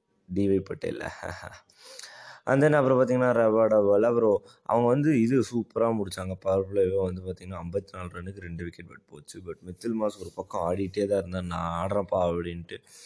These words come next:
லலித் யாதவ் ஆடினே-, ஆடிட்டு இருந்தார். அந்த டைம்ல பத்து, பதினொன்று, பத்தாவது ஓவர் லாஸ்ட் பால் திரும்ப ஹர்ஷதீப் தான் வந்து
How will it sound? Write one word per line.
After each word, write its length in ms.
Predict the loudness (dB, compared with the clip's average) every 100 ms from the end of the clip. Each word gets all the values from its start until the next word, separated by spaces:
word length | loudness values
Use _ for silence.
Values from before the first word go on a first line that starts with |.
| -20 -6
லலித் 380 | 0 2 0 2
யாதவ் 300 | 2 4 4
ஆடினே-, 340 | 2 0 -2 -4
ஆடிட்டு 280 | -6 -4 -6
இருந்தார். 400 | -6 -4 -2 -4 -12 -20 -20 -10
அந்த 460 | -2 2 4 4 6
டைம்ல 500 | 6 4 4 4 4
பத்து, 520 | 0 -2 -2 -4 -4
பதினொன்று, 420 | 2 2 2 0
பத்தாவது 540 | -2 -4 0 2 4 4
ஓவர் 180 | 2
லாஸ்ட் 320 | 2 0 0 -2
பால் 140 | -2
திரும்ப 380 | -2 -6 -2 -2
ஹர்ஷதீப் 340 | -4 -6 -6
தான் 220 | -2 0
வந்து 360 | -2 -4 -6